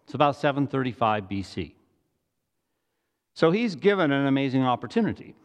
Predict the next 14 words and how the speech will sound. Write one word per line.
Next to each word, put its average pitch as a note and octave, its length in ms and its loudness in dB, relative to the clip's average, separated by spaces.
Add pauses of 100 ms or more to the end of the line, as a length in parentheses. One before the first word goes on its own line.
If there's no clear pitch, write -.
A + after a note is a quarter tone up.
(200)
because E3+ 260 2
he's A#3 180 0
afraid D#3 760 0 (420)
of C3+ 260 2
this, C#3+ 300 0
uh, C3 200 2 (140)
alliance D3 480 0
of C3+ 100 -4
the A2+ 60 -10
kings, C3 480 0 (360)
Syria C3+ 500 0
and F#2+ 260 -4 (100)
Ephraim, C3 460 0 (540)
and A#2+ 420 0